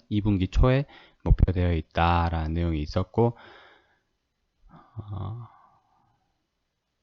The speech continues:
어, 자금 조달됐고 뭐 그런 내용이 있었습니다. 일단 이 정도 내용을 알고 보실게요. 일월, 일월 이십이 일 공시였어요, 이게. 그 다음에 오늘 계약, 오늘 나온 뉴스를 좀 더 보시면은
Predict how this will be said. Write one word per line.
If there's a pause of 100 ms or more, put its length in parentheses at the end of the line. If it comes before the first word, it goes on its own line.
(1040)
어,
자금
조달됐고
뭐
그런
내용이
있었습니다. (120)
일단
이
정도
내용을
알고
보실게요.
일월,
일월
이십이
일
공시였어요,
이게. (560)
그
다음에 (400)
오늘 (320)
계약,
오늘
나온
뉴스를
좀
더
보시면은